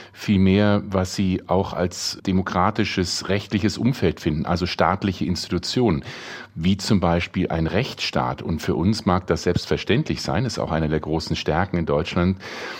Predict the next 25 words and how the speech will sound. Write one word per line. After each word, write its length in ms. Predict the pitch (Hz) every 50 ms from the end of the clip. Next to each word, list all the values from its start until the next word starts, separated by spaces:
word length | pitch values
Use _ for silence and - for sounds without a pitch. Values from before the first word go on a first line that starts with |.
| - - -
dass 340 | - 90 87 - - - - - -
sie 200 | - 87 82 92
ihre 380 | - 107 98 90 87 90 80 85
Rechte 360 | 85 87 - - - 101 -
einfordern 600 | 73 95 127 147 139 - 110 90 80 78 73 76
können, 240 | - - 78 73 71
dass 140 | 82 82 -
die 120 | - 80
klar 460 | - - 90 87 92 95 92 90 87 -
aufgeschrieben 680 | 90 110 - - - 85 - - - 87 80 73 80 73
sind. 320 | 69 76 80 95 107 - - - - - - - - - - -
Und 220 | - - 92 85 87
wenn 240 | 90 95 95 90
diese 220 | 87 90 82 87 82
Rechte 260 | 87 95 - - 98
verletzt 460 | - - 80 78 80 - - - -
werden, 200 | 104 101 95 95
sie 140 | 87 92 90
ein 80 | 90 82
Gericht 340 | 87 85 98 101 - -
haben, 160 | 104 95 92 87
wo 80 | 90
sie 120 | 85 90 85
hingehen 360 | 95 95 95 95 95 90 87
können, 400 | - - 90 87 90 87 82